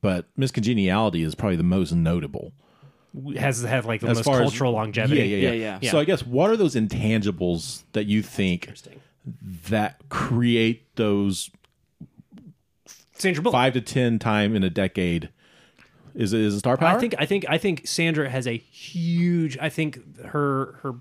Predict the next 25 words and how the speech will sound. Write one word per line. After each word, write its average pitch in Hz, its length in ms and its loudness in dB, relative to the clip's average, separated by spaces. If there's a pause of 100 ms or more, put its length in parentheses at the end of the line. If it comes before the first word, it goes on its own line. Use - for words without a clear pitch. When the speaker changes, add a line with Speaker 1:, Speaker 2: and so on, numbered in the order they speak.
(160)
Speaker 2:
broad 135 460 0
appeal 131 580 -2 (400)
as 135 180 0
a 139 60 -2
performer 113 640 -8 (300)
has 113 160 -10
a 107 80 -4
lot 113 380 -2
to - 60 -16
do 113 120 -4
with 107 100 -4
it. 110 80 -2
I 104 60 -4
think 117 180 -6
the 113 60 -10
fact 110 240 -4
that 113 100 -10
it's 107 140 -12
a 113 60 -8
movie 110 520 -8 (140)
about 117 340 -2
a 127 60 4
woman 123 460 -2
marketed 113 560 -8
towards 110 320 -8